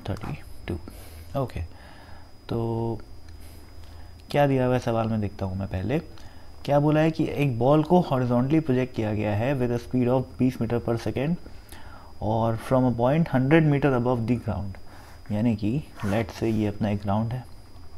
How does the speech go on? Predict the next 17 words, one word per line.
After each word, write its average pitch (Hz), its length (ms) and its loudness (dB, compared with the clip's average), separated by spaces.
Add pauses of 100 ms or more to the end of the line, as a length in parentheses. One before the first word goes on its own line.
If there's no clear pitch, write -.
(160)
ठीक 107 120 -4
है, 120 100 -6 (1200)
थोड़ा 98 200 -10
सा 95 180 -10
टेढ़ा 95 200 -4
बन 92 180 -2
गया, 98 120 -4 (560)
ये, - 140 -14
ये - 1600 -14
अपना 101 200 -6
ground 107 340 -2
है, 123 120 -4 (4000)
ये 123 220 -4
सीधा 110 400 -2
बनाते 98 400 -4
हैं, - 440 -8
ये, 110 200 2